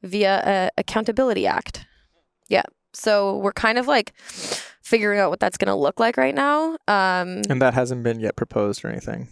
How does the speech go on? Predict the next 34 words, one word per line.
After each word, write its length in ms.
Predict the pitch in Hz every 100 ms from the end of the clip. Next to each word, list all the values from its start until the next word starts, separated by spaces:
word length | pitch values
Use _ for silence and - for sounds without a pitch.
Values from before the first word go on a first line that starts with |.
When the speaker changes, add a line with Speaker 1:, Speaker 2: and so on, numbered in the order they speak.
| _ _ _ _ - _ 208
Speaker 1:
uh, 20 |
Speaker 2:
I 560 | 202 190 190 185 185 139
haven't 200 | 127 117
heard 160 | 107
of 120 | 104
an 120 | 107 104
Accountability 640 | - 110 107 107 101 101
Act. 300 | 104 - - -
Speaker 1:
Oh, 260 | 202 269 392 _ _ -
yeah. 220 | 226 311 - _ _ - - - -
Speaker 2:
Yeah. 180 | 107 - _
Speaker 1:
Yeah. 300 | 220 233 131
Well, 180 | 120 - 233
he, 240 | 240 240
he 140 | 220 226
just 180 | 233
kind 120 | - 247
of, 60 |
like, 160 | 240 -
said 280 | - 196 190
it. 240 | 262 - _ 143
Speaker 2:
Mm, 380 | 131 113 262 - 330
Speaker 1:
<laughs> 100 | 139
Speaker 2:
yeah. 200 | 120 98
Speaker 1:
Um, 340 | - 220 202 196
but 360 | 226 202 180 -
they 180 | 196 220
wanna 260 | 208 202 254
move 240 | 247 190
quick 220 | - 170
on 140 | - 95
it. 280 | 214 262 - _
Um, 540 | 208 190 180 98 208 -
so 380 | - 220 190